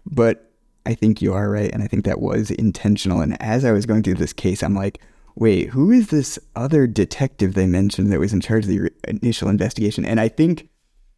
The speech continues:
there were some reasons they made the thing convoluted that were unrelated to that. I think in this case,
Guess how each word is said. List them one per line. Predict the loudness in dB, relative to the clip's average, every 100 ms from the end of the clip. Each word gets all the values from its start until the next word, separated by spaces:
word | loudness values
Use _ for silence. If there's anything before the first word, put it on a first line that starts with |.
| _ _ -6
there | -2
were | 0
some | 4 6
reasons | 6 4 0
they | 2
made | 0 0
the | -2
thing | -4 -4
convoluted | -2 -2 0 -2 -2
that | -2
were | -2
unrelated | -4 -2 0 0
to | -2
that. | -4 -4
I |
think | -2 -2 0
in |
this | -4 -6
case, | -4 -4 -4 -8